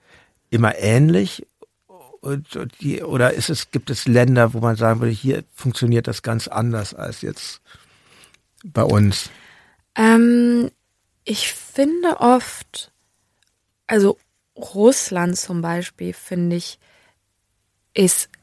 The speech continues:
Speaker 2: immer ziemlich speziell, weil die Leute oft ganz schön viel Energie haben und ganz schön ausrasten. Und,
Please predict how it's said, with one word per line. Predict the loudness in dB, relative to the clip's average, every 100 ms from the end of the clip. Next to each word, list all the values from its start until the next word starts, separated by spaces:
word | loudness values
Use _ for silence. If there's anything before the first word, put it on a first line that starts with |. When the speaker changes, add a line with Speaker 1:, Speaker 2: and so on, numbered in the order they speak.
| _ _ _ _ _
Speaker 2:
immer | -2 2 2
ziemlich | 0 -6 -4 2 4 4
speziell, | 0 -4 -2 2 4
weil | 4 0
die | 0
Leute | 0 -2 -6 -8 -6
oft | -8 -8 -14 -6
ganz | -2 -2
schön | -2 -4 -2 -2 -4 -10 _ _ -2
viel | 2 2
Energie | 4 4 4 2 -2 0
haben | -2 -2 -4
und | -4 -4
ganz | -4 -6
schön | -4 -6 -6
ausrasten. | -4 -4 -4 -6 -10 -10 -12 -14 -14 -16 -18 -18 -20 -18
Und, | -4 2 2 2